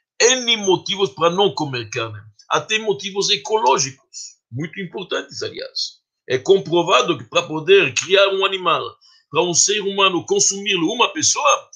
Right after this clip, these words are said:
no mesmo espaço que você tá usando para criar este animal, você poderia plantar feijão ou soja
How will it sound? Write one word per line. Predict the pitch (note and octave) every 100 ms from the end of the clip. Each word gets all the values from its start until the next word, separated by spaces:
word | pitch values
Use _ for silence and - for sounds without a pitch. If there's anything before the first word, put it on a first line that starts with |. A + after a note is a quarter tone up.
| _ _
no | E3+ A3
mesmo | A#3 D4+ C4 C4+
espaço | G#3 - - C4+ C4+ G#3
que | F#3+
você | D#3
tá | A3+
usando | F#3 - G#3 A#3+ G3+
para | - E3
criar | - D#3+ F#3+ F#3+
este | D#3 -
animal, | C#3 B2+ C3 - - B2+ _ _ _ -
você | F3 - A#3
poderia | A#3+ A#3 A3 A#3 A#3+
plantar | G#3+ G3+ E3 G3+ F3
feijão | F3 D#3+ C3+ A#3+
ou | A3 D#3+
soja | - A#3+ D#4 - D3+